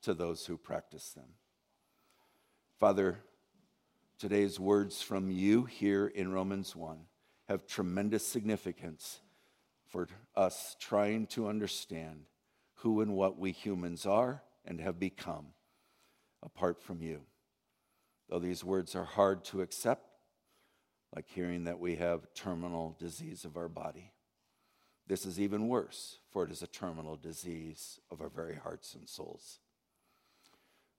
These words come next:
Please today correct and refine our views of you, of true righteousness,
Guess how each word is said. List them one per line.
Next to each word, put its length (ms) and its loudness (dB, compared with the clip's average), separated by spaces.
Please 240 -4
today 400 2
correct 680 -2
and 140 -4
refine 480 -2
our 140 0
views 580 -6
of 180 -10
you, 300 -2
of 220 -14
true 280 0
righteousness, 960 -4